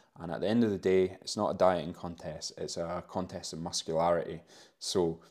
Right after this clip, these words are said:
everything should be geared towards strength and performance throughout a prep, even when calories are dropped off, and that's why it's so difficult towards the end. You, you're trying to retain your performance,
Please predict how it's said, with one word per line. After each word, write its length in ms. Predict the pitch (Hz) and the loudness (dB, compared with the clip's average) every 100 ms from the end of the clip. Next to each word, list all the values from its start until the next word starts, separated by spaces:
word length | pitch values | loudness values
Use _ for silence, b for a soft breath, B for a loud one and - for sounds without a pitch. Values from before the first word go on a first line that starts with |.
| B _ - | B _ -2
everything 540 | 110 110 104 - 90 | 2 2 0 -2 -6
should 240 | - - 85 | -4 -8 -6
be 100 | 87 | -8
geared 420 | 82 92 82 82 | -6 -4 -4 -4
towards 380 | - 85 82 82 | -6 -6 -4 -4
strength 600 | - - 90 82 - - - | -6 -2 -2 -4 -12 -16 -10
and 180 | 90 85 | -10 -10
performance 560 | 87 92 85 82 - | -8 -4 -2 -4 -6
throughout 260 | - 87 - | 0 0 0
a 40 | |
prep, 500 | - - 80 - _ b b b | -4 -4 -2 -6 _ b b b
even 320 | 98 98 95 | -4 -2 -2
when 160 | 90 87 | -2 -6
calories 400 | - 85 85 82 | -2 0 0 -2
are 60 | 82 | -4
dropped 380 | 82 - - | -4 -4 -4
off, 240 | 92 82 - | -2 -2 -4
and 100 | 82 | -4
that's 260 | 87 - | -2 -2
why 100 | - | -4
it's 160 | 78 73 | -4 -4
so 240 | - 95 | -4 -4
difficult 480 | 85 90 - - - | -4 -8 -10 -10 -10
towards 240 | - 82 82 | -8 -10 -4
the 80 | |
end. 220 | 90 95 92 | -2 -2 -4
You, 260 | 85 85 | -6 -6
you're 120 | 85 87 | -6 -8
trying 260 | - 90 | -6 -6
to 80 | 85 | -4
retain 380 | 82 - 92 92 | -6 -6 -6 -4
your 120 | 87 | -6
performance, 720 | - - 92 85 85 - - | -8 -4 -2 -2 -4 -6 -10